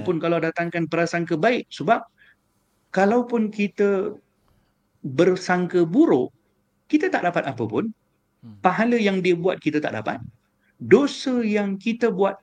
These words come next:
Speaker 2: juga tak berpindah kepada dia. Apa yang dia buat,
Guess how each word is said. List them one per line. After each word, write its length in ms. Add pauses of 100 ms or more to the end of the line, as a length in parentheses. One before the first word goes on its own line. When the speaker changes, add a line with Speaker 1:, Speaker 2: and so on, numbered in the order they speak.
Speaker 2:
juga 320
tak 240
berpindah 480
kepada 320
dia. 240 (800)
Apa 320
yang 320
dia 160
buat, 320